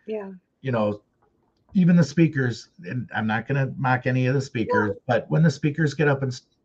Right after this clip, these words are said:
Speaker 2: talk, they're talking in general, and it feels commercialized.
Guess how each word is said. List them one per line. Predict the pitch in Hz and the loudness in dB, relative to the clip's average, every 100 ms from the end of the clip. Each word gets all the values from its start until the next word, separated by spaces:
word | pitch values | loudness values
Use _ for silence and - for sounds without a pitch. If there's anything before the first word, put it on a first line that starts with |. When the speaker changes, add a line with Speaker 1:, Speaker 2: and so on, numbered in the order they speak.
| _ _ | _ _
Speaker 2:
talk, | - 185 165 127 - - _ _ _ _ _ _ | -2 0 0 -2 -8 -20 _ _ _ _ _ _
they're | 147 | 2
talking | 156 170 175 180 | 4 2 2 4
in | 160 | 4
general, | 135 135 127 110 98 98 - _ | 4 2 2 0 -2 -4 -8 _
and | 117 120 113 110 110 - _ _ _ _ _ _ _ | -2 0 0 0 -2 -4 _ _ _ _ _ _ _
it | 135 135 - | -6 -6 -2
feels | 143 147 135 | 2 2 0
commercialized. | - 120 117 - 87 69 - - | -4 -2 -2 -4 -6 -6 -12 -20